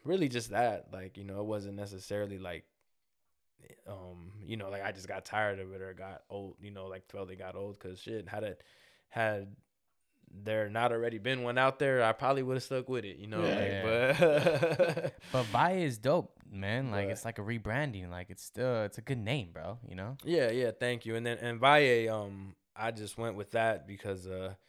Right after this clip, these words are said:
Speaker 1: like, um, I don't know, just trying to figure out, like, names and monikers for myself, I was just like, "Well, you know what, man? Like,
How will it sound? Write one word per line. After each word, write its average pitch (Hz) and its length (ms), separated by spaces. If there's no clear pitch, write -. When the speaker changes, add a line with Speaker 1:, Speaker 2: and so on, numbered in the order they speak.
Speaker 1:
like, 101 340
um, 90 440
I 120 100
don't 123 120
know, 117 160
just 113 200
trying 131 200
to 117 60
figure 123 400
out, 120 200
like, 101 220
names 110 800
and 101 140
monikers 110 580
for 107 120
myself, 101 520
I 104 200
was 104 200
just 101 180
like, 98 160
"Well, 104 460
you 110 100
know 120 140
what, 120 180
man? 117 300
Like, 98 240